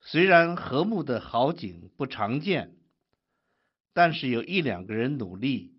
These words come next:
就能大大改善现况。听众朋友，您好，我是好爷爷，谢谢您收听这个节目。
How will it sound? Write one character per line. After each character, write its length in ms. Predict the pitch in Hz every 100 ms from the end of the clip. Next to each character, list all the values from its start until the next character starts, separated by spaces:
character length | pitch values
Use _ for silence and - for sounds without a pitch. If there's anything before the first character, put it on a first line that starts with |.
| _ _ _
就 180 | 143 110
能 340 | 101 113 131
大 200 | - 151
大 240 | - 127 101
改 320 | - 85 82
善 340 | 147 120 87 -
现 280 | - 123 90
况。 320 | 123 123 90 _ _ _ _ _ _ _ _ _
听 200 | - 170
众 160 | 165 123
朋 160 | 95 95
友， 260 | 90 - _ _ _ _
您 220 | - 113 143
好， 300 | 104 76 - _ _ _ _ _ _ _ _
我 240 | 104 107
是 140 | 104 139
好 240 | 101 90
爷 180 | 90 104
爷， 240 | 110 76 _ _ _ _ _ _ _
谢 280 | - - 202
谢 120 | -
您 240 | 110 113 131
收 220 | 165 160
听 480 | 160 156 156 160 160
这 80 | 139
个 80 | 107
节 240 | - 101
目。 260 | 117 92